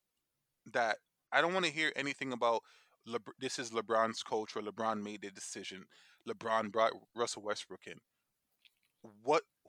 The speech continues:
whose job is it to bring players in the door? Is it not the G M? So if LeBron is the G M, then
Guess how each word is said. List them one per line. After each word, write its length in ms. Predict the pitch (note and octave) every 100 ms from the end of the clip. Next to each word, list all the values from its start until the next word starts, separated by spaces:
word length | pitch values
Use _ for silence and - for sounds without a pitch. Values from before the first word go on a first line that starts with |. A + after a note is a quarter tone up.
| -
whose 280 | F#3+ A3+ E3+
job 340 | B2 C#3+ D#3
is 180 | C3 A#2
it 160 | G2+ G#2+ _ _ _ -
to 100 | C3
bring 280 | A2 C3
players 360 | A#2+ B2+ A2+ A2
in 80 | A2
the 80 | G2+
door? 180 | G2
Is 100 | A2+
it 60 | E3
not 160 | F3+ -
the 80 |
G 220 | C#3 D3 C#3+
M? 240 | F3+ B3 _ _ - -
So 140 | F3
if 80 | D#3+
LeBron 400 | D#3 B2 F3 G3+
is 120 | F#3
the 80 | D#3
G 260 | B2+ C#3
M, 240 | D3 G2+ F2 _ _ _ -
then 180 | B2+